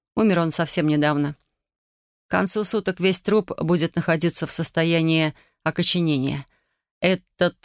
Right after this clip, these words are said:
еще не совсем остыл, значит, убили мужчину недавно.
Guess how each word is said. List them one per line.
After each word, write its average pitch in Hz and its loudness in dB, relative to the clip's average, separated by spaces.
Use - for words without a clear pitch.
еще 180 2
не 170 0
совсем 165 0
остыл, 175 0
значит, 165 0
убили 180 0
мужчину 170 0
недавно. 160 0